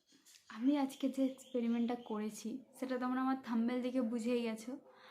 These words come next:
হ্যাঁ, তো আমরা দেখ, আদিম যুগের মানুষরা এইভাবেই নিশ্চয়ই খেত। ওনাদের আরেকটু আলাদা পদ্ধতি ছিল। আমরা যেহেতু অনেক আধুনিক যুগে চলে এসেছি,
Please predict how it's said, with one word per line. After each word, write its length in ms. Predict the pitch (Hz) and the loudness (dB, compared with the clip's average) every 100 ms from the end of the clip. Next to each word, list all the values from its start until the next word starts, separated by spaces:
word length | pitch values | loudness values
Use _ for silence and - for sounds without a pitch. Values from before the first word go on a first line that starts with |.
| - - - - | -20 -20 -20 -18
হ্যাঁ, 280 | 240 226 233 - | -14 -12 -12 -8
তো 60 | 247 - - | -6 -6 -8
আমরা 340 | 247 240 285 | -4 0 0
দেখ, 160 | 285 269 - | 0 -4 -4
আদিম 400 | 226 220 277 311 | -4 2 2 2
যুগের 200 | 339 339 | 0 2
মানুষরা 560 | 320 311 294 311 320 302 - - | 4 4 2 2 2 2 -6 -4
এইভাবেই 460 | 254 240 247 269 302 | 0 0 2 4 6
নিশ্চয়ই 380 | 285 269 277 | 4 4 0
খেত। 260 | 269 254 240 269 | 0 -2 -6 -4
ওনাদের 320 | 277 247 262 320 | 0 0 0 -2
আরেকটু 440 | 262 277 320 - | 0 0 -2 -2
আলাদা 420 | 392 262 269 277 294 | 0 2 4 2 2
পদ্ধতি 380 | 262 240 254 262 | 0 0 0 0
ছিল। 200 | - 262 | 0 0
আমরা 240 | 233 240 254 | 2 2 2
যেহেতু 300 | 262 269 262 | 2 4 2
অনেক 220 | 254 247 | 2 0
আধুনিক 460 | 220 208 247 262 240 | 0 0 2 4 2
যুগে 220 | 240 240 | 2 0
চলে 260 | 240 220 208 | 0 -2 -2
এসেছি, 360 | 214 - 277 | -8 -6 -6